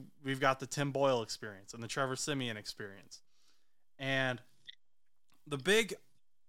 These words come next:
narrative was, "Hey, the defense is really sticking by the offense here. And they, they aren't having issues. This is great." Very mature of the defense. Well, now Sauce Gardner has tweeted.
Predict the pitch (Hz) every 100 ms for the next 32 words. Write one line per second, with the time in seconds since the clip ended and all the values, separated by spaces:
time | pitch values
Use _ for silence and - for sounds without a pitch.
0 | - 147 196 302 202 147 135 147 147 139
1 | 143 180 196 120 113 156 202 214 170 131
2 | 120 127 160 147 - 160 151 147 135 127
3 | 110 117 123 - 104 - 107 101 - -
4 | - - - - - 135 131 127 117 -
5 | - - - 139 147 139 139 143 147 147
6 | 147 139 139 123 113 156 180 - 185 185
7 | 160 135 120 110 - 151 170 165 165 -
8 | - - - - - 160 160 147 - 147
9 | 139 123 127 131 143 131 - - - -
10 | - 120 160 233 196 160 156 - - -
11 | - - - 147 180 - 185 220 202 156
12 | 143 143 117 - - 220 190 135